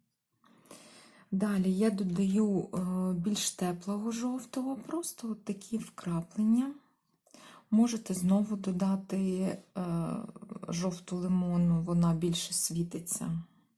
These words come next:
сюди. І поки в мене ще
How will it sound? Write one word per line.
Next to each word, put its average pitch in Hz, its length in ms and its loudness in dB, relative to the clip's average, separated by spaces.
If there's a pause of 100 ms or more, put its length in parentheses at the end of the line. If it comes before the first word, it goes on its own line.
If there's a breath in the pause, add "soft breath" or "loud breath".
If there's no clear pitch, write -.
(960)
сюди. - 480 -8 (420 loud breath)
І 220 80 -2
поки 269 340 -2
в 190 60 6
мене 190 360 6
ще - 480 0